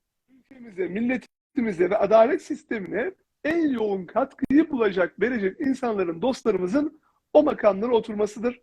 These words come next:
On dört Mayıs'ın seçim haricinde bir anlamı olmaması ve hali hazırda idarenin sürekli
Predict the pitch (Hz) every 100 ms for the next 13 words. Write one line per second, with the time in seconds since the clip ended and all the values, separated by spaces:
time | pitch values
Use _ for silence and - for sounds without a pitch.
0 | _ _ _ _ - 339 320 247 220 220
1 | 208 202 - 208 196 - _ _ _ _
2 | _ _ _ - 466 262 269 _ _ _
3 | _ 262 262 226 240 226 262 - 240 247
4 | 240 240 - 247 262 240 220 202 - 185
5 | 180 - _ _ _ _ - 190 226 -
6 | _ 214 269 330 294 294 233 214 190 -
7 | 254 240 233 - - 269 - 240